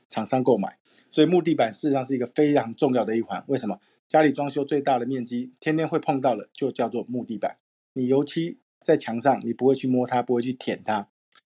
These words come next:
可是木地板你会去舔它，为什么呢？因为小孩子会舔嘛，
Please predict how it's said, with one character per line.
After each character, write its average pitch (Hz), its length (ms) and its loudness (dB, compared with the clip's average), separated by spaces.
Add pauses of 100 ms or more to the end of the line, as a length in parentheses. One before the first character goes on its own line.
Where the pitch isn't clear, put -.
可 147 100 -2
是 170 100 2
木 208 120 6
地 185 100 4
板 147 160 4
你 120 60 -4
会 147 100 2
去 151 140 -4
舔 98 300 -10
它， 107 260 -8
为 151 120 0
什 123 100 -2
么 107 100 -6
呢？ 101 140 -6
因 139 80 -4
为 139 60 0
小 135 160 -6
孩 139 120 0
子 131 100 -6
会 135 120 2
舔 - 180 -8
嘛， - 100 -20